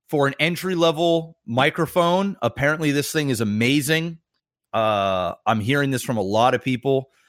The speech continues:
uh, that for the price and what you get, it's crushing it. Um, and you can do all kinds of stuff as well, like with, um, adding, like, reverb and, um, effects.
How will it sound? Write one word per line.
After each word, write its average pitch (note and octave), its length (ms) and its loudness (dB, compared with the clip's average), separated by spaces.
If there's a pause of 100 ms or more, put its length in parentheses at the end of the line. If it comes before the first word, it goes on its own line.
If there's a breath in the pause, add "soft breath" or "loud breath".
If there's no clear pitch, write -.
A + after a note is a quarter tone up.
(280)
uh, G#2 420 2
that G2+ 460 -2
for - 160 -4
the G2+ 100 0
price D3 800 0
and G#2+ 140 -4
what A#2+ 180 0
you A2+ 80 -4
get, A#2 320 0 (460)
it's - 160 -6
crushing C#3+ 400 0
it. D#3+ 200 -2 (520)
Um, A2+ 580 2
and D#3+ 540 2 (580)
you D3+ 100 0
can D#3 140 2
do E3+ 180 4
all D#3+ 120 6
kinds D#3+ 360 -2
of C3 60 -6
stuff E3 380 0
as C3 120 -8
well, D3+ 400 2
like C3 300 0
with, A#2+ 300 -2
um, A2 420 0
adding, C3+ 320 2
like, G#2 160 -2
reverb D#3 920 2
and, G#2+ 360 -2
um, F#2 420 -2
effects. - 720 0